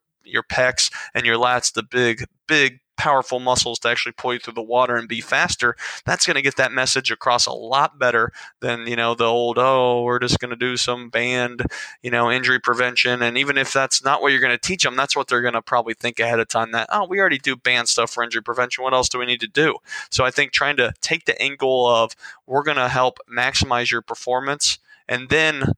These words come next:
at the same time, in the back of your head, as the therapist or rehab specialist, know that you're gonna prevent injuries too.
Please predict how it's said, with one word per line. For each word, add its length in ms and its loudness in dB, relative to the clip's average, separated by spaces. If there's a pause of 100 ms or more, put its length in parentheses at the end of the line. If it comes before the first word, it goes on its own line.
at 140 -4
the 80 -4
same 260 2
time, 500 -2
in 140 -6
the 80 -8
back 240 0
of 60 0
your 180 2
head, 240 2
as 220 0
the 80 -6
therapist 640 0
or 20 -10
rehab 280 -2
specialist, 500 -2
know 100 4
that 180 0
you're 140 0
gonna 240 -4
prevent 320 -2
injuries 340 0
too. 300 0